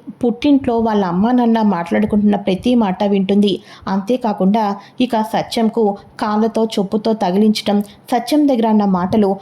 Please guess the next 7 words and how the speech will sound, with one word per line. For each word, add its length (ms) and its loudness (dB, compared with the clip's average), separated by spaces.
అన్నీ 340 4
కూడా 400 -2
ఇక్కడ 200 -2
ఇంట్లో 320 2
వాళ్ళకు 280 0
ప్రతిదీ 440 0
తెలియటంతోటి 920 0